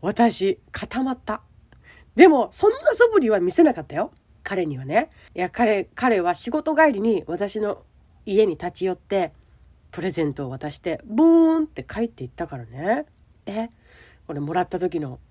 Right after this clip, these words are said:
私、私よ。電話、あ、メールしたんかな？電話したんかな？それで、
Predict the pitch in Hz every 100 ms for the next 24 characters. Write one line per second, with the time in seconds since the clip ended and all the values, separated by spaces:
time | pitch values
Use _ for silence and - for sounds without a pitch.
0 | _ - 151 160 - 156 160 147 156 170
1 | 143 _ _ 160 170 175 190 214 - _
2 | - 160 160 180 196 226 311 311 208 165
3 | 165 175 196 277 254 208 233 202 - -
4 | _ _ _ - 262 277 277 -